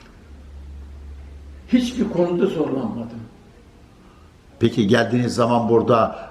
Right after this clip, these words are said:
Speaker 2: e, yani birkaç Türk'ün dışında çok Türk var mıydı? Sizin o yıllarda bildiğim kadarıyla fazla bir Türk yoktu.
Speaker 1: Yoktu. Aşağı yukarı toplamını yap-, yaparsanız yirmi kişi, yirmi beş kişi az yani.
Speaker 2: Hı.
Speaker 1: En eskileri,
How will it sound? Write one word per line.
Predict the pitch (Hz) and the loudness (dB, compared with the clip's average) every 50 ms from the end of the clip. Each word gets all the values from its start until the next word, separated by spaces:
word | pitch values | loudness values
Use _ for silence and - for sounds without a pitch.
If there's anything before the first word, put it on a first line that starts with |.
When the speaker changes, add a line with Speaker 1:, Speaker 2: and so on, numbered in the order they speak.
| - | 0
Speaker 2:
e, | - 107 | 2 4
yani | 107 107 104 101 95 | 4 6 4 4 4
birkaç | 120 98 - 135 127 123 - - | 2 2 4 2 2 2 2 0
Türk'ün | 123 101 - 120 113 101 | 0 0 2 2 2 2
dışında | 92 - - 110 104 101 | 2 2 2 2 2 2
çok | 104 - 107 - - | 4 4 2 2 2
Türk | - 120 101 - - | 0 -2 0 2 4
var | 156 196 214 | 4 4 4
mıydı? | 190 156 120 95 101 98 | 4 2 2 2 2 0
Sizin | - - - 101 107 95 | -2 -2 0 0 2 4
o | 90 120 117 | 6 6 6
yıllarda | 110 107 101 101 101 98 95 92 120 113 98 | 6 6 4 6 6 6 6 6 4 4 4
bildiğim | 101 98 98 113 107 95 | 2 2 4 4 4 4
kadarıyla | 104 95 95 98 98 98 104 - | 4 4 4 4 4 4 4 4
fazla | - 98 98 92 110 107 | 4 4 4 4 4 2
bir | 101 101 | 2 0
Türk | - 107 - - - | 0 -2 -2 4 4
yoktu. | 156 147 - - - 82 - | 4 4 4 2 -4 -2 0
Speaker 1:
Yoktu. | 190 214 214 208 - - - - 151 151 151 - - | 2 2 4 2 0 -2 -6 -4 -4 -4 -4 0 0
Aşağı | 185 180 - 214 226 226 214 | 0 0 0 0 0 0 2
yukarı | 190 147 - 170 175 180 165 - - | 0 -2 -2 -2 -2 -2 -2 -4 -2
toplamını | 196 196 190 - - 208 202 190 196 202 202 208 214 220 | 0 0 0 0 -2 -2 0 2 2 2 0 -2 -4 -4
yap-, | 220 208 - - - - - - - | -6 -6 -8 -10 -12 -14 -12 -6 -2
yaparsanız | 165 180 180 180 214 233 247 - - 202 190 190 196 190 - - 185 | -2 0 0 0 -2 -2 -2 -2 -2 -2 -2 -2 -2 -2 -4 -4 -2
yirmi | 202 220 220 214 202 185 151 - | 0 0 2 0 0 0 -2 -4
kişi, | - - - 202 | -6 -6 -4 -2
yirmi | 196 190 - - 208 185 175 | -2 -2 0 -2 -2 0 0
beş | 180 160 - - | 0 0 0 -4
kişi | - - - - - | -8 -8 -6 -6 -4
az | - 175 156 139 - | -2 -2 -2 -2 -2
yani. | - - - - - - - - - - - - - - - - - - - - - 98 90 | -4 -6 -8 -8 -10 -10 -10 -12 -14 -14 -16 -16 -16 -16 -16 -16 -16 -14 -10 -4 -2 0 0
Speaker 2:
Hı. | - - - - - | -2 -2 -6 -2 2
Speaker 1:
En | 220 240 247 233 - - | 4 4 6 4 4 2
eskileri, | 180 180 - - - - - 175 156 147 147 139 147 180 202 - - - | 2 2 2 0 -2 -6 -4 -2 -2 0 0 2 4 2 2 2 0 -4